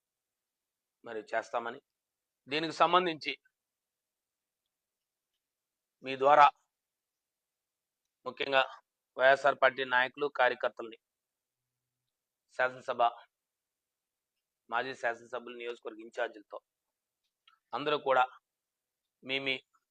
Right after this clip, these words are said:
మండల సమావేశాలు ఏర్పాటు చేసుకొని ఇంకా మండలం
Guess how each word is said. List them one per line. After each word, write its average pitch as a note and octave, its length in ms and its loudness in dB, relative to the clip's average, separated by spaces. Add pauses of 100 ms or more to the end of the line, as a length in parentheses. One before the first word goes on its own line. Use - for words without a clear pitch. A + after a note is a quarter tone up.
మండల C#3 320 -4
సమావేశాలు C3 500 -2
ఏర్పాటు B2 320 -4
చేసుకొని C3 360 -10 (2250)
ఇంకా C3 280 -2
మండలం C3 300 -2